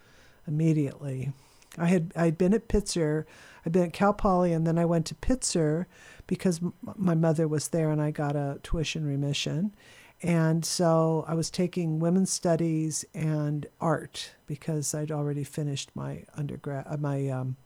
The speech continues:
general ed. So when I found out about the Women's Building, though, I had to leave school and just go there.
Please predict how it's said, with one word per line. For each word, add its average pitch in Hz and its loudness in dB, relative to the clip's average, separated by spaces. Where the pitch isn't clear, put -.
general 143 -4
ed. 165 -4
So 170 0
when 160 4
I 160 4
found 156 0
out 143 -2
about 139 -8
the 151 -10
Women's 139 -4
Building, 139 -6
though, 131 -6
I 131 -8
had 143 -4
to 147 -6
leave 147 -6
school 143 -8
and 143 -6
just 139 -10
go 135 -6
there. - -10